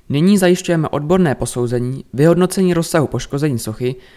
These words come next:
a samozřejmě určení ideálního postupu při její opravě, informovala místostarostka Zorka Brožíková. Poškozený strom byl pracovníky technických služeb Příbram odklizen a socha prozatím přikryta plachtou.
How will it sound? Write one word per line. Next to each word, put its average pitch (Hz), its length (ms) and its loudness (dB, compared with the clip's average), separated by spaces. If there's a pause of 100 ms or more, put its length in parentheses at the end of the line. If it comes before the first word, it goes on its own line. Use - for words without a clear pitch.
(200)
a 127 40 -4
samozřejmě 185 560 2
určení 156 440 -2
ideálního 185 520 2
postupu 135 400 -8
při - 180 -8
její 120 180 -4
opravě, 104 440 -6 (640)
informovala 196 560 0
místostarostka 151 800 -4
Zorka 123 300 -2
Brožíková. 107 600 -8 (1800)
Poškozený 202 480 2
strom 131 320 -2
byl 131 140 -2
pracovníky 165 580 0
technických 185 480 -4
služeb 175 260 2
Příbram 127 460 -4
odklizen 113 560 -6
a 117 60 -10
socha 196 280 -6
prozatím 160 440 0
přikryta - 400 -8
plachtou. - 460 -6